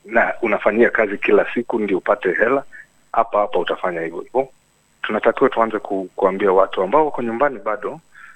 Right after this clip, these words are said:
ukweli ya maisha, ukweli ya vile tunaishi. Hiyo ni kitu ya kwanza. Ya pili,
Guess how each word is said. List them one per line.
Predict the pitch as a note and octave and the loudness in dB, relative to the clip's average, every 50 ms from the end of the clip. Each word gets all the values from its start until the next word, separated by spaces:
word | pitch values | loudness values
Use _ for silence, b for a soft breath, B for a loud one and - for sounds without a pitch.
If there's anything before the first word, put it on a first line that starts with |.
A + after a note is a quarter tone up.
| B B B _ _ _ _ _ _ _ | B B B _ _ _ _ _ _ _
ukweli | - - - - B2 B2+ C3 A#2+ A#2 A2+ A#2+ A2+ - - - - | -6 -2 2 4 4 6 4 4 2 0 0 -2 -6 -12 -6 -2
ya | G#2 G2 | 0 2
maisha, | F#2+ F2+ F#2 F#2+ F2+ - - E2+ E2+ D#2+ | 2 2 2 2 0 0 2 2 2 2
ukweli | D2+ - - - - _ _ - C3 C3+ C3 B2+ B2 A#2 A2 | 0 -6 -10 -16 -20 _ _ 2 4 4 4 4 2 2 2
ya | G2 F#2 | 2 2
vile | G2 G#2 G2+ F#2+ | 0 0 0 0
tunaishi. | F2+ - - E2+ E2 D#2+ - - - - - _ | -2 -2 -6 -6 -6 -6 -6 -8 -10 -10 -12 _
Hiyo | - A#2+ C3+ | 0 0 0
ni | C3 A2+ | 0 0
kitu | - - - - G2 | -4 -6 -4 0 0
ya | E2+ | 0
kwanza. | - - F2+ F2 E2 D#2+ D#2 - - - _ _ _ - | 2 2 0 0 0 -4 -10 -12 -14 -20 _ _ _ 0
Ya | G2 F#2 | 0 0
pili, | - - - D3 C#3 A2+ F#2 A2 C#3+ | 0 0 0 2 2 2 2 -2 -6